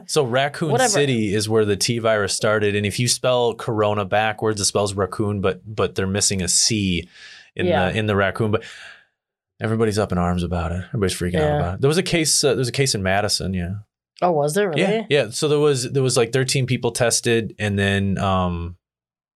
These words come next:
Speaker 1: the one guy was positive, and then, uh, he just, you know, went home and they, they, he was in isolation.
Speaker 2: I mean, is there officers outside his door? Probably not.
Speaker 1: No, probably not. But then, uh, I think the other ones came back negative.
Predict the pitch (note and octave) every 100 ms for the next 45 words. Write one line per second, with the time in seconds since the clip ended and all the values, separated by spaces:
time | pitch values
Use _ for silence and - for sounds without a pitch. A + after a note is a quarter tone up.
0 | _ G#2 G#2+ G2+ A#2+ A#2+ A2+ F#2+ - A2
1 | G#2 F#2+ F2 F2 - _ _ _ _ _
2 | _ _ - G2 F#2+ F#2 F#2 F#2 E2 C#2+
3 | G2+ F#2+ - - - - _ - F2+ E2+
4 | E2+ F2+ E2+ D#2+ D2+ - - F2 - -
5 | E2+ - F#2 F2+ D2 F2 E2+ F2 F2 F#2
6 | F2+ _ _ _ _ _ _ _ _ _
7 | _ _ _ _ _ _ - E3 D#3 D3
8 | C#3+ C#3 C#3 C#3+ C#3+ D3+ C#3 C#3 A#2+ D3+
9 | C#3 C#3 D3+ D#3+ F#3 F#3 F3+ E3 D3 D3+
10 | G3 E3 - _ E3 F#3+ F#3 F3+ F3 D3
11 | C3+ C#3 D3 - - - C3+ C#3 C3+ C3
12 | B2+ B2 - B2+ B2 A#2+ A2+ A2+ C3+ A#2+
13 | A#2+ B2 A#2 C3 A#2 A#2 A2+ A2+ A2+ A#2
14 | A#2+ A#2 -